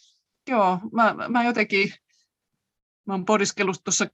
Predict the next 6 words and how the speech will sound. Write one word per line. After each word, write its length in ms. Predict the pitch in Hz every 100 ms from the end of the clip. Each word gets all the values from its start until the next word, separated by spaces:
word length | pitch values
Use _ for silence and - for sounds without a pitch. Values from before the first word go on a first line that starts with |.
| -
kirjassakin 520 | 226 196 - - 190
sitä 400 | - 202 185 110
tällaista 340 | 185 180 190
siirtymän, 840 | 196 - 254 208 - 175 165 165 151 - _ _ _ _ _ _ -
siirtymän 760 | - 294 262 220 190 185 185
vaihetta 680 | 196 190 190 180 - 190